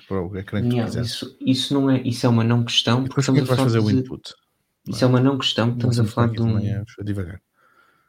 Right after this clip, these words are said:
Speaker 2: Não, mas é uma não questão porque estamos, aí estás a falar de uma realidade totalmente à parte daquilo que nós sabemos, ou seja, já não é uma cena de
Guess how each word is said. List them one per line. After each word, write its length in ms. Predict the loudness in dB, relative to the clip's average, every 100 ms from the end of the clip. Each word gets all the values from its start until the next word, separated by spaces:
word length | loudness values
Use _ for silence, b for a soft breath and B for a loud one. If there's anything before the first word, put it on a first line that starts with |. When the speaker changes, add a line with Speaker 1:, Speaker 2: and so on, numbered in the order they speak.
| _
Speaker 2:
Não, 360 | 2 4 2 0
mas 140 | 2 6
é 60 |
uma 140 | 6 6
não 120 | 2
questão 220 | 0 -4
porque 140 | -6 -6
estamos, 240 | -2 -2 0
aí 180 | 0 0
estás 320 | -2 -2 -2
a 60 |
falar 240 | -2 -2 0
de 60 |
uma 120 | 0 2
realidade 380 | 2 2 0
totalmente 420 | -2 -2 0 0 -2
à 40 |
parte 280 | -2 -4 -4
daquilo 180 | -4 -4
que 80 |
nós 160 | -4 -2
sabemos, 340 | -2 -2 -2
ou 100 | -4
seja, 200 | -4 -4
já 140 | -2 0
não 140 | 2
é 40 | 2
uma 300 | 2 0 -2
cena 300 | 0 0 2
de 340 | 2 2